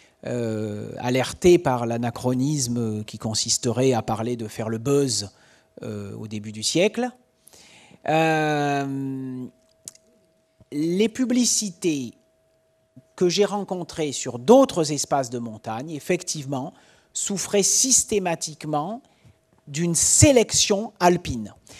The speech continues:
C'est-à-dire que si par exemple, alors là j'ai, j'ai, je vous ai... Euh,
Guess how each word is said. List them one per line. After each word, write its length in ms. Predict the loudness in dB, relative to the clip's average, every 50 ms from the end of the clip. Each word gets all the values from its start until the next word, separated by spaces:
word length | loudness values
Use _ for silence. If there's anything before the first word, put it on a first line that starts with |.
| -20 -12 -4
C'est-à-dire 540 | 0 0 2 4 4 4 4 4 0 2 2
que 100 | 2 2
si 300 | 4 4 2 2 2 2
par 220 | 2 2 2 2
exemple, 420 | 0 -2 0 -2 -4 -4 -4 -6 -6
alors 180 | -4 -4 -2
là 120 | 0 0 0
j'ai, 160 | 0 -2 -4 -4
j'ai, 280 | -4 -4 -4 -4 -6
je 160 | -6 -6 -6 -6
vous 260 | -8 -6 -4 -2 -2
ai... 260 | 0 0 0 0 0
Euh, 200 | -2 -2 -2